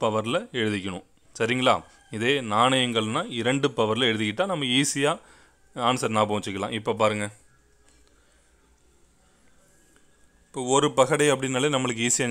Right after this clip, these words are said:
ஞாபகம் இருக்கும். ஒண்ணுலேருந்து ஆறு வரைக்கும் எழுதிக்கணும். ஒண்ணு, ரெண்டு, மூணு, நாலு, அஞ்சு, ஆறு. அவ்வளவுதான். இதுல எப்படி கேள்வி கேட்டாலும் நம்ம ஈஸியா எழுதிடலாங்க. இப்ப ஒரு பகடை உருட்டும் பொழுது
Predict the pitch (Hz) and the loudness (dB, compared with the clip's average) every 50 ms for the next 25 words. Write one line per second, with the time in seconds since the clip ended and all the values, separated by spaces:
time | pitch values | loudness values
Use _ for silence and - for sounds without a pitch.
0 | 117 113 110 110 117 107 107 98 117 147 175 - - - - - - _ - 113 | 2 2 2 2 0 -2 -2 -2 -4 -4 -4 -6 -12 -20 -20 -20 -20 _ -4 0
1 | 110 117 131 135 139 131 123 120 117 117 123 127 170 202 220 - - - 135 117 | 0 2 2 2 2 4 2 2 0 0 -2 -2 -4 -4 -4 -8 -8 -2 4 6
2 | 117 127 123 120 113 117 120 117 123 107 107 101 98 107 107 101 101 104 110 107 | 6 8 6 6 4 2 2 2 0 -2 -2 -2 -4 -4 -4 -2 -2 -2 -2 -2
3 | 110 113 113 110 107 107 110 107 104 110 110 110 107 107 107 107 107 123 131 117 | -2 -2 -2 0 0 0 -2 -2 -2 -2 -2 -2 -2 -4 -4 -4 -4 -4 -4 -2
4 | 104 101 104 107 110 113 104 104 104 95 95 113 117 90 90 92 90 - - - | 0 0 2 2 0 0 -2 -2 -4 -4 -2 -2 0 2 2 2 2 0 -4 -12
5 | _ _ _ _ _ - 87 95 101 101 98 95 92 104 110 - - - - - | _ _ _ _ _ -4 0 0 2 2 0 0 0 -2 -4 -6 -8 -20 -10 -6
6 | 113 107 104 101 101 98 98 92 - - 135 143 123 123 117 117 117 110 117 101 | -4 -2 -2 0 0 0 -2 -2 -2 -4 -4 -2 0 0 0 0 0 -2 -2 0
7 | 101 107 127 139 127 120 110 107 104 - 117 110 110 104 101 101 101 101 98 95 | 0 0 0 -2 -2 -2 -2 -2 -2 0 2 2 2 2 2 -2 -2 -4 -4 -6
8 | 92 - _ _ - - - _ _ - 135 131 123 120 120 110 120 117 113 135 | -8 -12 _ _ -20 -20 -20 _ _ -4 0 2 2 2 2 0 0 0 0 2
9 | 135 135 120 113 113 113 110 113 110 104 101 101 101 104 107 | 0 0 0 0 -2 -4 -4 -4 -2 -2 -2 -2 -2 -2 -2